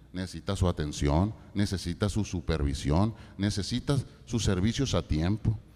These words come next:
y necesita su revisión diaria. Y también necesitamos llevar una correcta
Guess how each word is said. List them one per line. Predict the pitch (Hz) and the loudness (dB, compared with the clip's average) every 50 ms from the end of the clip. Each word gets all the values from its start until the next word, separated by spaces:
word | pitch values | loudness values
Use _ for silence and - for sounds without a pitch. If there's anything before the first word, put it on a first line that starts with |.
| - - - - - - - - | -20 -20 -20 -20 -20 -20 -2 4
y | 120 120 | 6 8
necesita | 123 117 - 110 95 113 113 110 - 143 131 | 8 8 8 6 6 4 2 2 2 2 4
su | - 131 123 | 4 4 4
revisión | 107 110 98 92 90 80 73 82 90 98 110 120 123 - - - - - - | 6 4 4 4 4 2 0 0 0 0 0 -2 -4 -8 -14 -20 -20 -16 -12
diaria. | - 95 98 98 98 90 95 107 113 107 95 85 - - - - - - - - - - - - - - - | -2 0 2 4 4 4 2 0 0 -2 -4 -6 -8 -12 -20 -20 -20 -20 -20 -20 -20 -20 -20 -20 -20 -8 -2
Y | - 117 | -2 0
también | - - 110 107 113 135 160 160 | 0 0 0 4 6 6 6 6
necesitamos | 156 - 139 120 117 110 - - 107 123 135 135 | 6 2 2 0 0 0 0 0 0 2 2 4
llevar | 117 104 98 104 113 | 4 4 6 6 4
una | 120 127 131 131 131 131 127 123 - | 4 4 4 4 4 2 0 0 -2
correcta | - 101 92 90 95 92 101 117 127 131 131 - - 135 131 127 | -2 0 0 2 4 6 6 6 6 4 2 -2 0 0 0 0